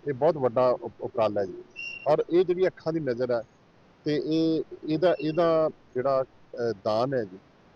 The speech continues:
ਇਹ ਬਹੁਤ ਵੱਡਾ ਦਾਨ ਆਪਾਂ ਸਭ ਨੂੰ ਕਰਨਾ ਚਾਹੀਦਾ,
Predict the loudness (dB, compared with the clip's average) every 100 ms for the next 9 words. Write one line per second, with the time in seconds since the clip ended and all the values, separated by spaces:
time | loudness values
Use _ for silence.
0 | -2 -2 -2 -8 -10 -8 -2 -2 0 -2
1 | -2 -2 -4 -2 -2 -4 -4 -4 -2 0
2 | 0 0 -4